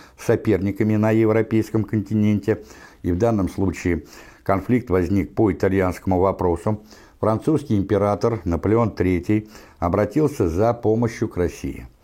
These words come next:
Российское политическое руководство охотно пошло на сближение с Версалем, и уже в марте тысяча восемьсот пятьдесят девятого года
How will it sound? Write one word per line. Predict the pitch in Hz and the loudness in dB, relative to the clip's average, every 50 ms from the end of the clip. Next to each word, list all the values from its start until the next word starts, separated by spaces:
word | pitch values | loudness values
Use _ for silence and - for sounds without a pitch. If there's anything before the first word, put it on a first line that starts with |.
| - - - - - - - - | -20 -20 -20 -20 -20 -20 -12 -4
Российское | - 101 113 113 - 156 151 135 - 139 131 | 0 0 0 2 2 0 0 0 2 0 0
политическое | 120 135 127 120 117 - 127 117 - - - 120 | 2 0 -2 0 0 0 -2 -2 -2 0 0 0
руководство | 113 113 - 123 127 139 147 143 143 - 123 120 | 2 2 2 2 4 4 2 2 2 0 0 0
охотно | - - - 123 127 127 - - 131 110 - - 92 82 | 0 2 0 0 0 0 0 0 2 2 2 0 -2 -2
пошло | 80 101 101 - - 98 101 92 87 | -2 -2 -2 -2 -2 -2 -2 0 0
на | 90 95 98 85 | 0 0 0 -2
сближение | 78 78 90 98 95 85 98 95 87 87 87 82 | -2 -2 -2 -2 0 0 0 0 0 -2 -4 -6
с | - - - | -6 -4 -2
Версалем, | 110 107 104 - - - 95 90 87 92 104 117 120 - - - - - - - - | -2 -2 -2 -4 -2 0 0 2 2 2 0 0 -2 -4 -8 -16 -20 -20 -18 -6 -2
и | 95 104 | 2 2
уже | 107 110 95 113 127 127 | 2 4 4 4 4 4
в | 120 113 | 4 2
марте | 120 131 139 143 135 139 - 127 | 2 2 2 2 0 -2 -4 -6
тысяча | - - 117 110 - - 92 | -2 -2 -2 -2 -2 -2 -2
восемьсот | 87 80 - 87 85 - 98 92 - - | -2 -2 -2 -4 -4 -2 -2 -2 -2 -2
пятьдесят | - 95 87 85 - - 92 87 | -4 -4 -4 -2 0 -2 0 0
девятого | 85 95 92 92 85 - 92 90 90 87 | 0 2 2 2 0 0 0 -2 -2 0
года | 87 104 123 131 135 135 131 131 | 0 0 0 2 2 2 0 -2